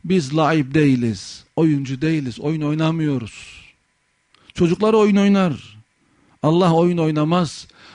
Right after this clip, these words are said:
Bu kadar varlıkları laf olsun diye mi yarattı? Bunun sonunda bir hesap yoksa, bir mahkeme yoksa, o zaman laf olsun diye mi yarattı?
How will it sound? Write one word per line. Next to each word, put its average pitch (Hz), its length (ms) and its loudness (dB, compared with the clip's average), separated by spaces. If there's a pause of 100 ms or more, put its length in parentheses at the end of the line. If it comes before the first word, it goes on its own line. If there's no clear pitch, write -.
Bu 233 140 0
kadar 247 440 4
varlıkları 226 800 4
laf 247 220 4
olsun 254 420 4
diye 247 180 4
mi 247 100 4
yarattı? 220 760 4 (1040)
Bunun 180 220 2
sonunda 196 400 0
bir 185 80 4
hesap 185 340 0
yoksa, 190 440 0 (340)
bir 185 100 2
mahkeme 196 460 2
yoksa, 180 580 2 (400)
o 208 140 2
zaman 226 520 4
laf 285 240 6
olsun 233 420 4
diye 190 180 4
mi 170 100 0
yarattı? 156 680 2